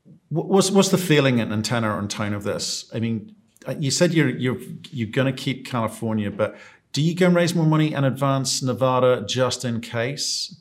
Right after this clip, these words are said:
Do you pull the Yukon project out of the back, back of the drawer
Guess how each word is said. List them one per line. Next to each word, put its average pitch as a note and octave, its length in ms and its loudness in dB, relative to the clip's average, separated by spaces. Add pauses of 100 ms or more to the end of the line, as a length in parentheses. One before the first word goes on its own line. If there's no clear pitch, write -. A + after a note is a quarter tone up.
Do C3+ 80 -2
you C#3 440 -2 (120)
pull B2 480 -2
the - 340 -10
Yukon A#2+ 520 -2
project A#2+ 340 0
out A#2+ 160 0
of A2 80 0
the A2+ 80 0
back, A#2+ 300 -2 (120)
back A#2 220 -4
of G#2+ 60 -10
the A2 80 -6
drawer A#2 500 -4